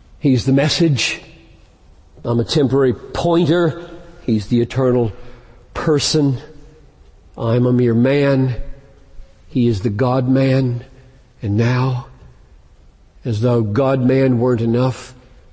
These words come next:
the Spirit has come upon him and remains, so that he's the one who can baptize in the Holy Spirit. He's exalting Christ. That's what he came to do.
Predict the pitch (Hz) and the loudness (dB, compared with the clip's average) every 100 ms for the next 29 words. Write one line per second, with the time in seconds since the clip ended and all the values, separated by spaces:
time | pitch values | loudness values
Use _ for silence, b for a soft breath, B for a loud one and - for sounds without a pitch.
0 | - 117 - - 143 127 101 107 - 110 | -8 -8 -4 0 2 2 0 -4 -4 -2
1 | 101 117 110 101 101 98 95 - 113 101 | -2 -2 -2 -2 -2 -4 -6 -4 -4 -2
2 | 101 104 104 117 120 107 92 80 78 78 | -2 -2 0 0 0 0 -4 -8 -12 -14
3 | - - - b b b b - - 107 | -16 -16 -20 b b b b -6 -2 0
4 | 107 131 135 104 113 101 92 90 85 b | 0 0 0 0 -2 -2 -4 -6 -10 b
5 | b b b b - 107 - 98 98 95 | b b b b -4 -4 -2 -2 -2 -4
6 | - 95 104 - - - - - - - | -8 -14 -14 -18 -20 -20 -20 -20 -18 -8
7 | 107 92 107 - - - - - _ _ | -6 -6 -10 -12 -18 -20 -20 -20 _ _
8 | _ - - - _ - - - _ - | _ -20 -20 -20 _ -20 -20 -20 _ -20
9 | - _ _ - - - - - _ _ | -20 _ _ -20 -20 -20 -20 -20 _ _
10 | - - _ - - - 127 117 104 127 | -20 -20 _ -20 -20 -4 0 0 0 0
11 | 127 135 113 - 110 101 - - - - | 0 0 -2 -2 -4 -4 -8 -16 -20 -20
12 | b b b b - - - - - 120 | b b b b -12 -14 -20 -20 -8 -6
13 | 110 - 110 101 123 113 110 131 127 | -6 -2 -2 0 0 0 0 2 0